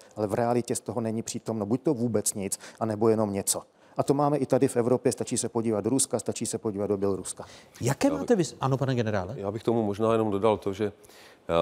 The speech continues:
Speaker 3: v době, kdy jsou všechna fakta natolik relativizovaná, že vlastně málo kdo, eh, je schopen, eh, se orientovat, co je fakt a co je lež, tak, eh, to, co zabírá,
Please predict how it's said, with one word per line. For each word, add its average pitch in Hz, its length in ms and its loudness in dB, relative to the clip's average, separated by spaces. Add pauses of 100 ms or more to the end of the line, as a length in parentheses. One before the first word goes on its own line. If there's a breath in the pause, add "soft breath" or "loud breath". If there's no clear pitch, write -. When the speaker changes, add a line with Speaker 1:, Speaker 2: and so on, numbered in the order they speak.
(120)
Speaker 3:
v 78 80 -6
době, 98 280 2
kdy 107 140 0
jsou 107 380 2
všechna 107 360 -2
fakta - 380 -2
natolik 92 360 -2
relativizovaná, 92 760 0
že 92 160 -2
vlastně 90 440 -2 (300 loud breath)
málo 87 260 2
kdo, 95 360 2 (300)
eh, 85 40 2
je 90 100 0
schopen, 90 460 -2
eh, 85 260 2
se 87 180 -4
orientovat, 85 520 -2
co - 220 -4
je 90 100 2
fakt - 340 -4
a 78 80 -4
co - 180 -4
je 90 100 4
lež, 78 320 0 (500 loud breath)
tak, 95 240 -4
eh, 90 680 2
to, 107 100 -4
co 110 120 -6
zabírá, 101 480 2